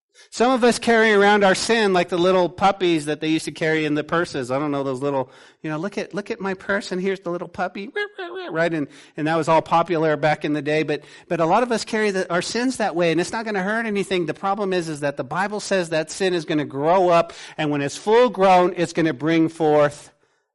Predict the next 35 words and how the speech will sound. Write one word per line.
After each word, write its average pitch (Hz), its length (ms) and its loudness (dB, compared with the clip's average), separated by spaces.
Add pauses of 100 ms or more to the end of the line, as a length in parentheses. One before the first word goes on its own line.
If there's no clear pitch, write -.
(120)
death. - 380 -12 (2000)
And 117 100 -12
it 117 60 -10
starts 139 340 -4
off 131 180 -4
cute. 160 280 -2
"Oh, 160 360 2
no, 120 200 -8
look, 123 220 -6
it, 123 120 -6
it's - 160 -8
not, 123 140 -6
it's - 140 -14
fine. 101 460 -6
It's, - 320 -12
it's, - 420 -20
it's - 160 -20
fine, 120 420 -4
not 120 160 -6
a - 20 -14
problem." 131 260 -8 (160)
Listen, 175 240 -2
it 175 80 0
doesn't 180 280 0
hurt 180 200 -2
anybody. 151 400 0
This 147 240 -6
little 170 160 0
sin, 185 300 0
it's 175 160 -4
not 180 160 0
bothering 175 400 2
anyone. 170 340 0
Listen, 170 300 -2
just 165 240 -6